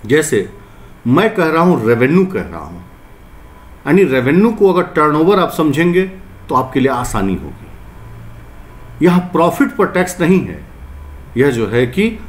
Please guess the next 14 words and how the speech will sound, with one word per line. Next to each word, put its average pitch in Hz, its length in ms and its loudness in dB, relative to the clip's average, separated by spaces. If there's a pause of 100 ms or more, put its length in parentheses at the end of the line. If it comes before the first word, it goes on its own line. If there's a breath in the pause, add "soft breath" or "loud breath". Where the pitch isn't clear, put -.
(120)
revenue 117 500 2
पर 123 160 -4
tax - 360 -12
है। - 60 -18 (560 loud breath)
यानी 147 160 2
सौ 175 220 2
रुपये 160 220 0
का 143 120 -4
कोई 131 180 0
सामान 113 340 0
बिकेगा, 160 680 -2 (180)
उस - 220 -6
सौ 147 160 4
रुपये 120 480 0